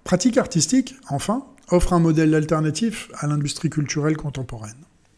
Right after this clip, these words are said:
Face aux logiques de rentabilité immédiate et de satisfaction du plus grand nombre, elle oppose une éthique de l'authenticité absolue qui privilégie la vérité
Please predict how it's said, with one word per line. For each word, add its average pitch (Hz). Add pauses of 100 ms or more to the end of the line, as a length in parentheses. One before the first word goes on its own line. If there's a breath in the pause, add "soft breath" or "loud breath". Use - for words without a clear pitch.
(120)
Face -
aux 139
logiques 139
de 139
rentabilité 139
immédiate 135
et 131
de 107
satisfaction 139
du 113
plus 190
grand 147
nombre, 185 (560 loud breath)
elle 143
oppose 160
une 156
éthique 165
de 147
l'authenticité 156
absolue 151
qui 170
privilégie 147
la 143
vérité 156